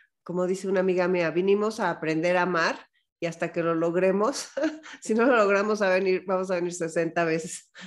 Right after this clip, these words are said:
a aprender a amar, ¿no? A aprender a entender esa parte.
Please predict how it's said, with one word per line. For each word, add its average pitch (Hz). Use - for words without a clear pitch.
a 165
aprender 165
a 165
amar, 139
¿no? 160
A 156
aprender 156
a 165
entender 160
esa 165
parte. 160